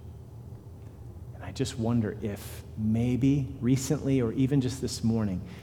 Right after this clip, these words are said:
you're starting to smell that you're in the pigsty. Familiar with the story of the prodigal son? It's the younger son. He actually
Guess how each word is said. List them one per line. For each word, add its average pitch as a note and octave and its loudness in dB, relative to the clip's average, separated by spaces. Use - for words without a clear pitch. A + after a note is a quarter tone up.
you're A2 -2
starting - 0
to G#2+ 0
smell G#2+ 2
that - -8
you're G#2+ 0
in G#2+ 4
the F#2 0
pigsty. - -6
Familiar A2+ 2
with A2+ 0
the - -8
story A#2 0
of A#2 0
the - -8
prodigal A#2+ 0
son? A#2 -4
It's - -14
the A2 2
younger B2+ 6
son. B2+ 2
He A#2+ 4
actually A2+ 0